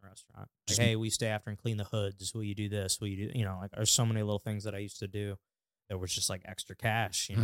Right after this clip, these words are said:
Speaker 1: like,
Speaker 2: Mm-hmm.
Speaker 1: why not? You know,
Speaker 2: Yeah.
Speaker 1: what else am I doing?
Speaker 2: Yeah.
Speaker 1: I
Speaker 2: I
Speaker 1: was always looking for any opportunity I could to make money,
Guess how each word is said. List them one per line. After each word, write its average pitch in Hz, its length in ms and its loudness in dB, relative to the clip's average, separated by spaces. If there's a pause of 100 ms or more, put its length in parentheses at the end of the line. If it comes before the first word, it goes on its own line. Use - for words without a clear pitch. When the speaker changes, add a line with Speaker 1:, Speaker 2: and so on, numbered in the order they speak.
Speaker 1:
like, 95 100 6
Speaker 2:
Mm-hmm. 104 80 2
Speaker 1:
why 104 160 0
not? 107 400 0
You 101 80 -10
know, 95 60 -2
Speaker 2:
Yeah. 101 60 0
Speaker 1:
what 104 100 2
else 110 160 2
am 95 60 -6
I 90 80 -10
doing? 87 260 -12 (240)
Speaker 2:
Yeah. 113 180 12 (460)
Speaker 1:
I 110 80 4
Speaker 2:
I - 20 10
Speaker 1:
was 113 140 8
always 117 300 6
looking 110 240 -2
for 101 140 -12 (140)
any 131 200 6
opportunity 101 680 -2
I 87 80 -6
could 90 240 -10
to 92 60 -12
make 92 200 -14
money, 90 240 -16